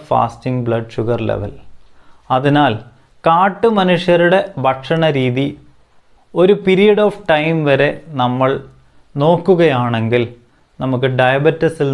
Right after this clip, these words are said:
നിന്നും ഒരു മുക്തി നേടാനുള്ള സാധ്യത കൂടുതലാണ്. അതുകൊണ്ട് കാട്ടുമനുഷ്യരുടെ ഭക്ഷണ രീതി ഇനി വരുന്ന വീഡിയോയിൽ ഞാൻ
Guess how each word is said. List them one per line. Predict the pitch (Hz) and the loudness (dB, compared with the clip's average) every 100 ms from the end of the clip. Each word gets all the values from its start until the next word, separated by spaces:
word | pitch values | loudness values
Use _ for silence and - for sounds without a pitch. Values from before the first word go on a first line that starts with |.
| 123 | -2
നിന്നും | 113 120 143 - - _ _ _ _ 135 | -2 -4 -6 -12 -20 _ _ _ _ -2
ഒരു | 131 131 | 0 0
മുക്തി | 131 131 180 151 | -4 0 0 2
നേടാനുള്ള | 123 120 123 127 110 107 113 147 - _ _ _ _ _ _ - | 0 2 0 0 -2 -2 -2 -4 -10 _ _ _ _ _ _ -2
സാധ്യത | 127 135 131 143 127 135 - - _ _ _ _ - | 2 2 2 2 2 0 -2 -12 _ _ _ _ -2
കൂടുതലാണ്. | 135 139 131 120 104 101 120 - _ _ _ _ _ _ - 135 | 2 4 4 2 0 -4 -10 -18 _ _ _ _ _ _ -6 -2
അതുകൊണ്ട് | 139 143 139 139 160 - - _ - | 0 0 0 0 -2 -4 -20 _ -2
കാട്ടുമനുഷ്യരുടെ | 156 185 180 220 196 180 - 170 170 175 - - 131 | 0 0 0 0 0 -2 0 0 2 0 -4 -10 -4
ഭക്ഷണ | 139 131 - 165 170 151 127 | -2 -4 -6 -2 0 -2 -4
രീതി | 135 139 147 160 - - _ _ _ _ _ _ _ _ - - 175 | -2 0 0 -2 -4 -18 _ _ _ _ _ _ _ _ -20 -4 2
ഇനി | 208 226 165 | 4 4 4
വരുന്ന | 147 151 147 127 | 2 0 0 2
വീഡിയോയിൽ | 120 123 123 127 131 131 - - 123 | 2 4 4 2 0 -6 -18 -6 -2
ഞാൻ | 123 | 0